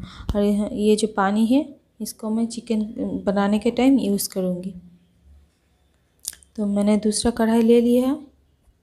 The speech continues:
अब इसमें मैं मस्टर्ड ऑयल डाल रही हूँ, सरसों तेल दो टेबलस्पून के करीब, और थोड़ी सी बटर डाल दूँ, डाल दी है मैंने, मेरा वीडियो स्किप हो गई थी।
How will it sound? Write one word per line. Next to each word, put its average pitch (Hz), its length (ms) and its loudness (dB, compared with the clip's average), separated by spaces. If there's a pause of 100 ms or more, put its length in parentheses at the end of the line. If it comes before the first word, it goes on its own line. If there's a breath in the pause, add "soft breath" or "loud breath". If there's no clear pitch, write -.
(480 soft breath)
अब 208 160 -2
इसमें 214 260 -2
मैं 208 320 0 (360 loud breath)
मस्टर्ड 196 400 -4
ऑयल 220 220 2
डाल 220 260 2
रही 233 180 2
हूँ, 302 80 0
सरसों 214 400 -4
तेल 240 320 -2 (920)
दो 214 180 0
टेबलस्पून 214 520 0
के 220 120 0
करीब, 240 340 0
और 220 260 -6
थोड़ी 220 120 2
सी 226 140 0
बटर 208 300 0
डाल 202 320 0
दूँ, 233 400 -2 (180)
डाल 196 240 2
दी 208 160 0
है 226 100 2
मैंने, 208 320 -2 (460 loud breath)
मेरा 202 360 -2
वीडियो 202 300 2
स्किप 214 340 -8
हो 226 120 2
गई 233 180 2
थी। - 420 -12